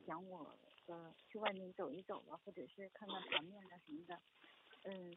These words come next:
所以我就，就一直，一直在纠结着我的这种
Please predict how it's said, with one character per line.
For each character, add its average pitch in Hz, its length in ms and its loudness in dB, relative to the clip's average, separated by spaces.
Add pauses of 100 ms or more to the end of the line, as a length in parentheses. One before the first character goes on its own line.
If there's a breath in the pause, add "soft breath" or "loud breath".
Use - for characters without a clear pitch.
所 202 80 2
以 208 160 4
我 165 160 4
就， 202 220 -4 (1300)
就 220 120 6
一 208 120 0
直， 180 140 -2
一 - 560 -2 (240)
直 - 120 -8
在 180 120 6
纠 185 180 2
结 - 220 -4
着 170 260 -4
我 170 80 -6
的 175 140 0
这 240 140 0
种 180 220 0